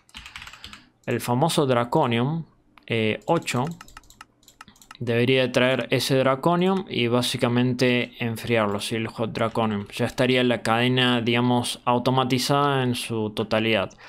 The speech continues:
Ahora que tenemos el Draconium, vamos a claimear la quest. Em, bueno, primero vamos a...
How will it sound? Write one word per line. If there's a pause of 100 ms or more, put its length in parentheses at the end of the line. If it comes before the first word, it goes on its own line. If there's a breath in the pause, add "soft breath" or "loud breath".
(500 loud breath)
Ahora
que
tenemos
el
Draconium,
vamos
a
claimear
la
quest. (1300 loud breath)
Em, (140)
bueno,
primero
vamos
a...